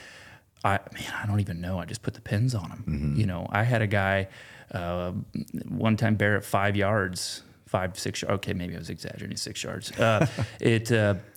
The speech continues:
Speaker 1: it came out of the water. It was perfectly <laughs> broadside at, at, uh, six yards, very large bear.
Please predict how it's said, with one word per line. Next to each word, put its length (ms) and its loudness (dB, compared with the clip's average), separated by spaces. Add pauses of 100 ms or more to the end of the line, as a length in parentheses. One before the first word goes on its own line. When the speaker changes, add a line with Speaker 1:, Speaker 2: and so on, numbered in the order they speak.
(100)
Speaker 1:
it 140 0
came 280 4
out 100 8
of 80 6
the 60 4
water. 260 6
It 40 2
was 140 -2
perfectly 600 0
<laughs> 100 0
broadside 480 2
at, 200 -6
at, 380 -2
uh, 180 0
six 380 -4
yards, 480 4 (100)
very 380 4
large 380 4
bear. 340 4